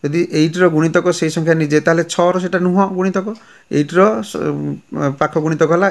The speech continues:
ଏଇଟ୍। ତାହେଲେ ଛଅର ଗୁଣିତକ ଏଇଟ୍ ନୁହଁ। ତାପରେ ଏଇଟ୍ ଇଣ୍ଟୁ ଟୁ,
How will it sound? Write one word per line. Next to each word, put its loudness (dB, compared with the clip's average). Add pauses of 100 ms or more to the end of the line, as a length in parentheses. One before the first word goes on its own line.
ଏଇଟ୍। -2 (520)
ତାହେଲେ 0
ଛଅର 2
ଗୁଣିତକ -2 (480)
ଏଇଟ୍ 0
ନୁହଁ। 2 (680)
ତାପରେ 0 (560)
ଏଇଟ୍ 0
ଇଣ୍ଟୁ 0
ଟୁ, 0